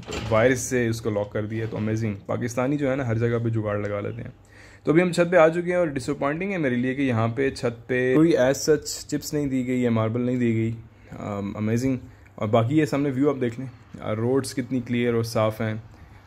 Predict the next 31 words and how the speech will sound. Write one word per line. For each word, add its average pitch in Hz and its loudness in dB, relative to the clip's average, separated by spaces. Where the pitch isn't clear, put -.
सामने 147 2
इतनी 151 -2
आबादी 127 4
नहीं 139 2
है 127 -2
कि, 123 -2
लेकिन 120 0
आपके 113 -2
राइट 110 0
साइड 117 0
पे 117 0
काफ़ी 117 0
ज़्यादा, 110 2
अ, 104 -4
घर 104 0
आबाद 107 0
हैं। 113 -2
So 117 -4
I 127 2
hope 165 2
कि 156 2
आपको 135 2
ये 135 0
वीडियो 110 -2
पसंद 113 -2
आई 117 -2
होगी 131 -4
आज 117 -2
की। 123 -2
And, 104 -4
uh, 101 -6